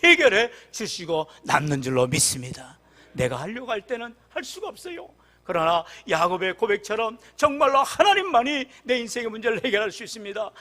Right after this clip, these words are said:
하나님이 에서의 마음을 녹여줄 수 있습니다. 하나님이 내 삶의 문제를 해결할 수 있습니다. 고백하며 기도하며 나아갈 때 하나님은 반드시 야곱에게 함께 하시는 은혜, 그 기도에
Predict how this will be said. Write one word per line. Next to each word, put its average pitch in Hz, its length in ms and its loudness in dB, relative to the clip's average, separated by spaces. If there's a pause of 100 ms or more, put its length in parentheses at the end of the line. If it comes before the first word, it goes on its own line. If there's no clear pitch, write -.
(140)
하나님이 311 420 8
에서의 330 420 0
마음을 311 320 2
녹여줄 285 380 4
수 269 120 -8
있습니다. 233 440 -2 (180)
하나님이 214 380 2
내 214 160 4
삶의 196 340 0
문제를 392 400 4
해결할 311 260 4
수 269 120 -10
있습니다. 226 460 -2 (200)
고백하며 156 720 -2 (180)
기도하며 262 560 2
나아갈 160 480 0
때 156 160 -14 (240)
하나님은 123 720 -8
반드시 254 580 -12 (220)
야곱에게 135 720 2 (140)
함께 156 360 -10
하시는 123 480 -10
은혜, 113 300 -10 (300)
그 262 280 0
기도에 214 460 -4